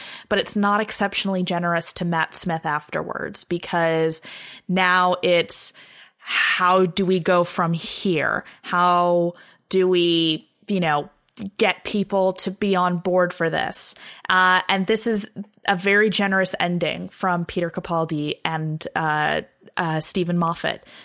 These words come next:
to say, "Doctor, I let you go. I let you grow and continue." And the Doctor says it up front.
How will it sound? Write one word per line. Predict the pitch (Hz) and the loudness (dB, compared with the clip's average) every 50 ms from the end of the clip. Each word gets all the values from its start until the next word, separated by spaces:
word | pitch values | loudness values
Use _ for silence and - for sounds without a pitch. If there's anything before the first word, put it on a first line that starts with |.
| - _ | -12 _
to | - 208 | 0 0
say, | 190 - - 185 180 175 175 175 170 165 - - - - _ _ _ _ - | 2 2 2 4 4 4 4 4 2 0 -4 -12 -20 -20 _ _ _ _ 0
"Doctor, | 190 180 175 - - - 180 170 170 165 165 - - _ | 0 0 0 -2 -2 -2 0 2 2 0 -2 -6 -8 _
I | - 170 175 | 0 0 2
let | 170 170 175 160 - - | 2 2 0 0 -2 -2
you | 185 175 165 | -2 -2 -2
go. | 160 180 156 147 143 - - - 196 - _ _ _ _ _ _ _ _ _ _ _ _ _ _ _ _ _ _ _ | -2 -2 -2 -2 -2 -2 -4 -6 -8 -10 _ _ _ _ _ _ _ _ _ _ _ _ _ _ _ _ _ _ _
I | - - - - 196 180 | -4 -4 -2 0 0 2
let | 175 175 180 185 185 180 185 | 2 4 4 2 2 2 0
you | 185 190 185 175 175 175 175 175 175 175 175 - - - - - - _ _ | 0 2 2 4 4 4 2 2 2 0 -2 -4 -10 -18 -18 -20 -20 _ _
grow | - 185 180 202 196 196 196 190 185 180 175 - - | -6 -2 0 2 4 4 4 4 4 4 2 2 0
and | 175 170 165 | -2 -4 -4
continue." | - - 165 170 160 - - 190 185 180 180 170 170 160 160 156 151 160 160 - - - - - - | -4 -4 -4 -4 -2 -2 0 0 0 2 0 0 0 0 0 0 0 -2 -4 -8 -14 -20 -20 -8 -2
And | - 185 185 185 185 175 - - - _ _ _ _ _ _ _ _ _ _ | 0 0 2 2 0 -2 -4 -8 -14 _ _ _ _ _ _ _ _ _ _
the | - 185 | -4 0
Doctor | 190 202 202 202 - - 220 208 208 202 202 202 - _ _ _ _ _ _ _ _ _ _ _ _ _ _ | 2 2 2 2 0 0 2 4 4 4 2 0 -4 _ _ _ _ _ _ _ _ _ _ _ _ _ _
says | - - - - 208 208 208 | -10 -4 0 2 2 4 4
it | 254 247 | 4 4
up | 254 262 254 | 2 2 0
front. | - - 254 294 330 - | 0 2 2 4 2 2